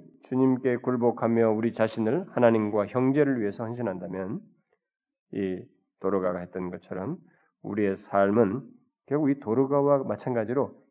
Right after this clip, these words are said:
일시적인 삶이 되지 않을 겁니다. 그걸 계시하는 거예요. 어? 여기서. 이 도로가와 같이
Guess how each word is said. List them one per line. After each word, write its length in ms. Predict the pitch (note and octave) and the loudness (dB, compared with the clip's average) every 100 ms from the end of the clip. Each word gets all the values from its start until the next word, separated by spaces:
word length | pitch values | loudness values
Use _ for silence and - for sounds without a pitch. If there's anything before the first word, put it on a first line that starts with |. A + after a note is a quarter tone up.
| _ _ | _ _
일시적인 560 | C3+ F3 E3 G3 G3 F3+ | -2 -2 -2 -4 -2 -2
삶이 300 | E3+ E3+ D#3 | -2 -2 -2
되지 200 | C3 B2 | -4 -6
않을 140 | G2 | -10
겁니다. 340 | G2 G2 - - _ _ - | -12 -14 -20 -20 _ _ -4
그걸 220 | D3+ D3+ | -2 -2
계시하는 400 | G#2+ G2+ G2+ A2 | -4 -12 -14 -16
거예요. 120 | B2 _ _ _ _ _ _ _ | -20 _ _ _ _ _ _ _
어? 100 | D#3+ E3 - _ - | -12 -12 -16 _ -8
여기서. 280 | G2+ F#2+ - _ _ _ - | -8 -8 -16 _ _ _ -6
이 100 | - | -4
도로가와 600 | D3 D#3+ G3+ G#3 G3+ G#3 | 0 4 6 6 8 6
같이 360 | G3 G3 - | 6 2 -2